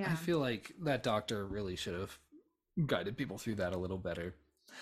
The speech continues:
Speaker 1: Um, <laughs> so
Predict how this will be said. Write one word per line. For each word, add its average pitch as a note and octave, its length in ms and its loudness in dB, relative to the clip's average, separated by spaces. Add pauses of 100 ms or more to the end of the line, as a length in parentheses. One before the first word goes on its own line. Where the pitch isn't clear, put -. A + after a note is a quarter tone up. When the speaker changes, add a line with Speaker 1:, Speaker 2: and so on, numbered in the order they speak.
(340)
Speaker 1:
Um, B2 800 4 (580)
<laughs> - 640 -8
so B2+ 840 0